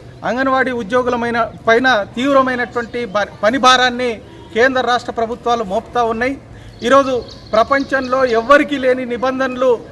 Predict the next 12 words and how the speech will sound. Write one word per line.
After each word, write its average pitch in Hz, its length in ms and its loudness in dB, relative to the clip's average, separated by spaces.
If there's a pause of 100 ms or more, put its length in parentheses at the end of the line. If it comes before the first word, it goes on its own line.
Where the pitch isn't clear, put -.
(140)
కేవలం 262 400 4
అంగన్వాడీ 262 540 0
ఉద్యోగులపైనే 240 920 -2 (340)
పెడతా 226 300 4
ఉన్నారు. 254 360 2 (440)
ఆన్‌లైన్లో 262 880 4 (240)
ప్రతి 247 460 0 (160)
లబ్ధిదారుల 262 600 2
యొక్క 254 380 0
ఫోటో 233 500 4 (360)
క్యాప్చర్ 262 580 2
చేసి 254 440 0